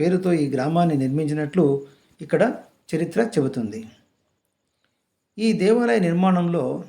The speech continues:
చోళరాజులు, విజయనగర రాజులతో కలిసి పాలు పంచుకున్నట్లు మనకు తెలుస్తుంది. ఒంటడు, మిట్టడు ఒకప్పటి దొంగలు ఈ దేవాలయం దర్శించి భక్తులుగా మారిపోవడం అనేది ఒక గొప్ప విశేషం.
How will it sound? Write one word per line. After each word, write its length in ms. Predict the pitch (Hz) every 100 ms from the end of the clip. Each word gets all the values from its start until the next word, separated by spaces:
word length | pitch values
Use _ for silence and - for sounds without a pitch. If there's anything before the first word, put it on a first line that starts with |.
| - _ _ _ _ -
చోళరాజులు, 600 | 160 175 170 165 160 175 180 - _ _ _ _ _ _ _ _ _ 165
విజయనగర 400 | 185 214 208 185
రాజులతో 380 | 185 185 185 175 165
కలిసి 260 | 170 190 165 147
పాలు 200 | 151 160
పంచుకున్నట్లు 560 | 160 143 - 151 147 180 160
మనకు 260 | 143 143 127 127 156 - _ _ _ _
తెలుస్తుంది. 520 | 143 135 - 120 104 95 - - _ _ _ _ _ _ _ _ _ _ _ _ _ 180
ఒంటడు, 360 | 226 247 247 240 185
మిట్టడు 380 | 175 196 180 139 123 - - _ _ _ _ 165
ఒకప్పటి 420 | 190 185 208 185 123
దొంగలు 340 | 139 156 123 117 - _ 175
ఈ 40 | 170 151
దేవాలయం 440 | 190 202 190 170 147
దర్శించి 380 | 147 196 190 190 139
భక్తులుగా 440 | 139 175 170 170 139
మారిపోవడం 500 | 131 165 165 151 139 131
అనేది 260 | 143 165 120 - _ _ -
ఒక 80 | 143 139
గొప్ప 160 | 139 220 254 -
విశేషం. 360 | 127 151 -